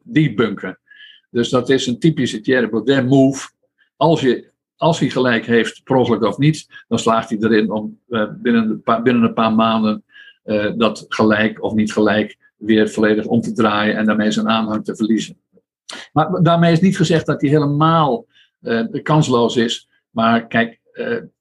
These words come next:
als hij al meer dan, dan, dan een paar zetels zou halen, eh,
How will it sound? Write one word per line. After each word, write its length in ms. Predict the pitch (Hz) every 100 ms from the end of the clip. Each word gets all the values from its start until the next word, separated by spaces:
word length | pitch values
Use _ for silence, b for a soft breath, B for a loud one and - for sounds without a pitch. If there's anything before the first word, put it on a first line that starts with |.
| _ _
als 300 | - 165 165
hij 120 | 147
al 160 | 123 117
meer 220 | 123 120
dan, 260 | 110 110 107 -
dan, 200 | 113 110
dan 140 | 117 110
een 80 |
paar 240 | 104 120 117
zetels 340 | 131 120 101
zou 160 | - 104
halen, 500 | 110 117 139 156 - b b b b
eh, 440 | - 113 110 110